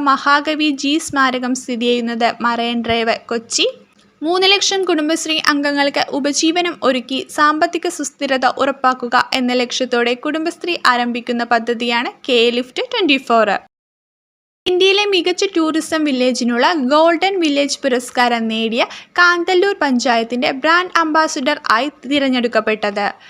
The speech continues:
ഇന്ത്യയിലെ മികച്ച ടൂറിസം വില്ലേജിനുള്ള ഗോൾഡൻ വില്ലേജ് പുരസ്കാരം നേടി കാന്തല്ലൂർ പഞ്ചായത്തിൻ്റെ ബ്രാൻഡ് അംബാസിഡർ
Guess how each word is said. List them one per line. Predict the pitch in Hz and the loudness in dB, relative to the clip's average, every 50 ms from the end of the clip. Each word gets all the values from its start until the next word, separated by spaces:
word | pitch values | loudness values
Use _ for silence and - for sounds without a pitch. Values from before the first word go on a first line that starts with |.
| - - - _ - 233 240 | -20 -20 -20 _ -6 -2 0
ഇന്ത്യയിലെ | 233 226 240 233 220 226 226 226 | 0 2 2 0 0 0 -2 -2
മികച്ച | 233 220 240 247 247 - 262 254 | -2 -2 -2 -2 -2 -2 -4 -4
ടൂറിസം | 247 240 233 247 247 - 254 247 247 | -4 -4 -4 -4 -4 -4 -2 0 0
വില്ലേജിനുള്ള | 247 233 240 240 240 233 240 240 240 240 247 302 523 - - 269 240 240 | 0 0 0 -2 -2 -2 -2 -2 0 2 2 2 0 0 -4 -2 0 2
ഗോൾഡൻ | 226 226 226 233 233 294 330 339 - 269 | 4 4 4 2 2 0 -2 -2 -2 -2
വില്ലേജ് | 262 247 254 262 247 - - 240 | 0 2 2 0 0 -2 -2 -2
പുരസ്കാരം | 226 220 240 - - - 226 226 220 220 220 220 | -2 -2 -2 -4 0 0 0 0 0 -2 -2 -2
നേടി | 220 233 233 311 339 - - | -2 -2 -2 -2 -4 0 2
കാന്തല്ലൂർ | 262 247 240 233 226 240 247 254 294 349 - - | 2 2 2 0 -2 -2 0 0 0 -2 0 0
പഞ്ചായത്തിൻ്റെ | 285 262 226 226 269 240 226 220 226 - 233 233 240 233 214 220 | 0 0 0 0 0 2 2 0 0 -2 -2 -2 -2 -4 -2 0
ബ്രാൻഡ് | 233 247 277 320 - - - 247 | 2 2 2 2 0 0 0 0
അംബാസിഡർ | 233 226 233 233 240 - 247 214 226 220 | 2 2 2 0 0 -2 -2 -2 -2 -2